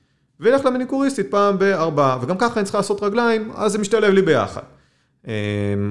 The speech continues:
אז אמרנו, "אוקיי, מאוד מעניין." אז יש כאן קבוצה של, אז אתה מסתכל, אתה מתח ככה על השוק, אתה אומר, "בואנה, זה רלוונטי לשמונים אחוז,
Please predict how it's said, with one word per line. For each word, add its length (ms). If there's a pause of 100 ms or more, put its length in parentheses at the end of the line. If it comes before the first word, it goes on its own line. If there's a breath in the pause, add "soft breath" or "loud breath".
(120)
אז 140
אמרנו, 140
"אוקיי, 400
מאוד 180
מעניין." 320
אז 60
יש 60
כאן 100
קבוצה 380
של, 140 (120)
אז 220 (100)
אתה 80
מסתכל, 340
אתה 160
מתח 220
ככה 180
על 40
השוק, 160
אתה 80
אומר, 140
"בואנה, 180
זה 100
רלוונטי 300
לשמונים 280
אחוז, 360